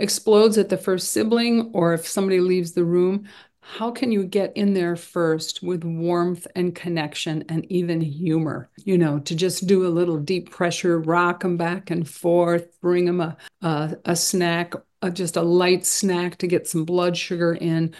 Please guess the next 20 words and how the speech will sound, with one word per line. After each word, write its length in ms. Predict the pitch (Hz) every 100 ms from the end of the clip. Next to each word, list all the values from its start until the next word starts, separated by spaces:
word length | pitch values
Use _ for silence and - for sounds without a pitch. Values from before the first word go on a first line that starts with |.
| - -
but 140 | 196
just 320 | 202 262 - 214 -
welcoming 1040 | 185 185 180 208 226 247 240 226 214 208
them 420 | 190 180 175 165
warmly 680 | 165 170 190 214 240 269 294 - - -
and 200 | 185 175
with 180 | 165 165
humor 640 | 160 - 180 185 202 247 247 - _ -
can 160 | 190
make 240 | 190 175 -
such 300 | 214 208 208
a 60 |
difference 420 | 180 185 170 147
before 680 | - 185 - - - 247 240
they 160 | 208 190
even 360 | - 185 175 160
get 180 | 160 156
out 200 | 147 143
of 80 |
bed. 340 | 139 - 151